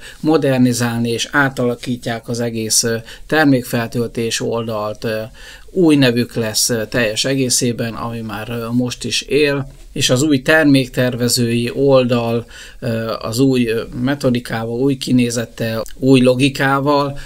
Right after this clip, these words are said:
az majd valamikor, ö, huszonöt februárjában lesz éles. Én már láttam, hogy, ö, mi készül, hát, ö, jobb lesz, mint a régi nyilván, és akkor most megint jött a dilemma,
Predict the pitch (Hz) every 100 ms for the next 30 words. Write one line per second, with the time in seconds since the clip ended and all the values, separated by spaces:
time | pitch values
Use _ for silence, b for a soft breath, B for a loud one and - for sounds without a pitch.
0 | B - 135 131 131 131 143 151 120 113
1 | - 123 120 117 117 - B - 143 127
2 | 117 113 131 120 117 107 101 113 113 104
3 | 110 113 113 - 131 120 - - 139 120
4 | 113 135 175 - - B B - 143 139
5 | 131 135 139 127 135 120 110 120 123 120
6 | 120 135 135 147 147 - 160 160 139 B
7 | B B B 135 131 147 135 143 147 127
8 | 120 - 123 110 120 139 143 127 120 127
9 | 147 156 156 156 135 B B - 143 156
10 | 165 165 156 196 165 123 139 135 127 127
11 | 139 123 120 135 147